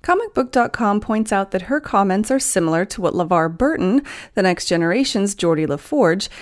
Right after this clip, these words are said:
has said of his time on Star Trek. "Star Trek was one of the very few representations of the future I encountered as a kid, where people who looked like me were represented. So in an era in America where it was rare to see Black people on T V except on the nightly news,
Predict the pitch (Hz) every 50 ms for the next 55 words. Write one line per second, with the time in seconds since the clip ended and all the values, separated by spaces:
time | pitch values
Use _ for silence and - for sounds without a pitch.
0 | - - - _ - 277 269 - - 294 285 285 277 277 - - 370 392 403 415
1 | - - - 143 135 135 139 - - 165 160 - - 156 139 147 151 - - -
2 | - - - - - _ _ _ _ _ _ _ _ _ _ _ - - - 392
3 | 427 - 440 392 370 - 302 262 240 247 240 240 233 220 214 202 196 208 226 240
4 | 285 330 339 320 - 311 285 247 214 202 208 - 202 196 196 190 - 190 175 175
5 | - - 175 165 180 170 165 185 185 - 175 156 160 - 175 170 - - 185 180
6 | 180 185 185 - 175 147 156 - 170 156 165 160 151 175 175 - - - 220 175
7 | 127 - 185 - - - - - - - 175 175 170 - - 202 196 - 185 -
8 | 202 185 180 180 175 - 170 170 165 - - 226 277 285 226 170 156 175 185 185
9 | 151 131 - - 160 170 - 185 185 180 - - - - - 180 - _ _ _
10 | _ _ _ _ - - - 220 220 214 208 202 190 - - 202 196 196 220 208
11 | 208 202 190 185 185 180 180 185 185 - 220 226 254 262 240 208 190 180 - -
12 | 185 180 185 170 170 196 208 233 262 294 294 - 277 - - 208 185 180 - 165
13 | 170 156 - - - - 208 196 190 170 - 170 170 165 160 - - - 175 170
14 | 170 196 240 233 185 170 185 208 - - - 139 - - 170 160 156 165 165 160
15 | 156 156 - - - 156 160 170 202 220 196 98 - 151 214 214 -